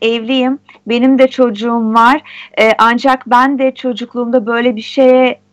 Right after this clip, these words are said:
e, maruz kaldım. Yani istismara uğradım. Bu benim işte evliliğimi de etkiledi, insanlarla kurduğum iletişimleri de etkiledi." Yani aslında, e,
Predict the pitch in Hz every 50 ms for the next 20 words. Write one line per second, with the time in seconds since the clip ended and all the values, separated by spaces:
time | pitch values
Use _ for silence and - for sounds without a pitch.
0 | - - 202 202 202 208 202 202 202 202 - - 208 214 220 226 226 240 294 -
1 | - - - 311 302 277 254 226 190 196 196 196 220 262 - - - - - 202
2 | 208 - 208 - - 220 214 - - 220 220 214 214 220 240 285 294 285 277 262
3 | 254 226 196 233 254 302 - - - - - - 226 240 254 214 254 247 233 240
4 | 247 233 - - - 269 262 - 220 220 226 214 202 233 214 233 240 240 233 247
5 | 254 208 240 233 - - 208 208 208 - - - 226 196 196 202 190 220 247 240
6 | 220 208 - - 226 208 208 208 208 208 208 214 208 - - 214 202 185 214 208
7 | 208 202 208 - - - 220 208 208 214 220 202 214 - - 196 190 - - -
8 | 180 180 180 165 180 175 - - - - - - 220 233 240 247 254 254 269 262
9 | - - - - - - - 240 247 - _ - 277 262 254 285 285 285 285 -
10 | - 220 220 220